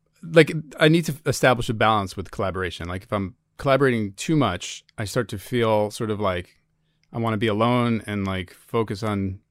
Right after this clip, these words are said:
my own ideas and sort of go off in my own selfish directions, you know what I mean? Um, and not really have to, like,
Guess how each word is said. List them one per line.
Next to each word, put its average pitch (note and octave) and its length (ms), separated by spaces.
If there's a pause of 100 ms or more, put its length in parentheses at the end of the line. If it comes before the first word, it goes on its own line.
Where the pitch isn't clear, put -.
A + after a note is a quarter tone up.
(380)
my G#2 180
own B2+ 180
ideas B2 840
and G2+ 440
sort G#2 220
of F#2+ 340 (520)
go B2 100
off A#2+ 160
in B2 60
my A2 120
own A#2 140
selfish A#2 400
directions, G#2 680
you G#2+ 100
know G#2 60
what G#2 100
I G#2 60
mean? G#2 320 (560)
Um, A2 320
and G#2+ 80
not A2+ 120
really A2+ 160
have G#2+ 120
to, A#2 100
like, G2+ 300